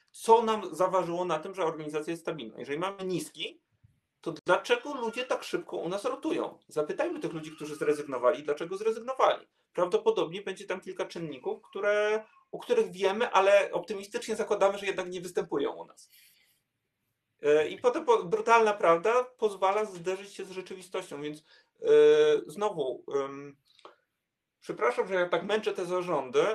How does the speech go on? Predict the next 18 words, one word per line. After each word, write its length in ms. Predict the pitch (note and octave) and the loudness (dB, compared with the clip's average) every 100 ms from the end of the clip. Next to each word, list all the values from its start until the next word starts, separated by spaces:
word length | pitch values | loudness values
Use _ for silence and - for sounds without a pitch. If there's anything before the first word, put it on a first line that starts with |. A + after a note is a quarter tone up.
| - | -4
ale 440 | - F3 F3+ F3+ - | 0 2 4 4 2
to 260 | - G#3 | -2 -4
ich 200 | - - | -4 -4
odpowiedzialność 680 | A#3+ - G3+ F3 E3+ F3 F3 | -4 -2 -6 -4 -4 -6 -10
jest 180 | F3 - | -16 -6
pracy 280 | D#3+ E3 D#3+ | -6 -4 -8
nad 280 | D#3+ F#3+ F#3+ | -2 -4 -2
organizacją 720 | D#3 D3+ D3 C#3+ C#3 - F#3 | -6 -6 -10 -4 -4 -4 -12
i 120 | - E3 | -10 -6
mieć, 280 | F3 - - | -8 -10 -14
żeby 280 | E3 D#3+ E3+ | -10 -8 -8
mieć 340 | F3+ - - | -8 -12 -10
nad 240 | D#3+ - | -10 -10
tym 180 | - F3 | -16 -14
czas, 440 | - G3+ - - _ _ _ _ _ _ - | -2 -2 -2 -10 _ _ _ _ _ _ -14
a 80 | C3+ | -8
nie, 500 | D#3+ F3 F3+ F3 E3 | -4 0 2 2 0
że 520 | D#3+ D3+ D3+ D3+ | 4 6 8 6